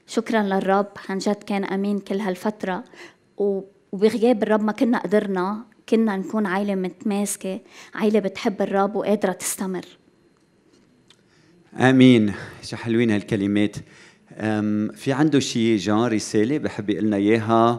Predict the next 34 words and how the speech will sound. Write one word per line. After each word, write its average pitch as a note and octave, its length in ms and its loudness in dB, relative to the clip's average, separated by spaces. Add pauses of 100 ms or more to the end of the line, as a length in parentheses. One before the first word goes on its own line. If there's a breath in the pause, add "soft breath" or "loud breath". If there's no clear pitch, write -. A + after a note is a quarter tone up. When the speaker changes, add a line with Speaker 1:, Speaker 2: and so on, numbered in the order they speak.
(760 soft breath)
Speaker 2:
ما G2+ 140 -4
بعرف G2 440 0
إذا F2+ 520 -6
موصل F#2+ 500 -2
لك G#2 120 0
شي - 140 -6
رسالة G2 500 -2
بتحبي F#2+ 340 -8
Speaker 1:
جان، A3+ 340 2
Speaker 2:
تقريها G3+ 300 0
Speaker 1:
آه، F3+ 240 -2
Speaker 2:
لإلنا F#3 280 -6
كلنا. F3+ 440 -2
Speaker 1:
<laughs> C4+ 140 -2
مزبوط. F#3 380 -6 (360 loud breath)
جان A3+ 140 4
صار G#3+ 180 2
له G3 60 0
فترة A#3+ 320 -2
عم E3 140 -2
بحضر F#3+ 460 -2
الرسالة، E3+ 580 -4
متل A#3+ 260 -4
ما A3 80 -2
بتعرفون G#3 380 -2
هو G#3+ 220 0
بيستعمل G3+ 640 -4
عيونه F#3 540 -6 (340 loud breath)
ليقدر G3 540 2
نكتب، F#3 400 -4 (240)
ليقدر F#3 440 0
يكتب F#3+ 440 -4 (200)
ويعرف F#3 640 -2
إيه، G3+ 140 -2